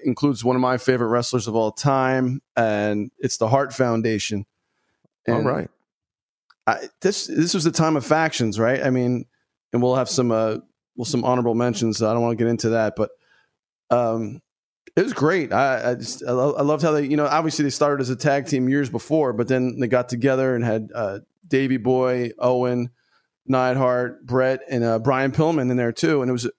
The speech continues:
Speaker 1: was just a cool group, man. And they were, they were,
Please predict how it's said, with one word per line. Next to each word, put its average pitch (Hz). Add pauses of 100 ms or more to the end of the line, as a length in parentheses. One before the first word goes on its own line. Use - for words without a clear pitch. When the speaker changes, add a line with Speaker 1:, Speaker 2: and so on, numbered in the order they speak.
(100)
Speaker 1:
was 175
just 117
a - (260)
cool 147
group, 123
man. 104 (140)
And 123
they 123
were, 127
they 120
were, 131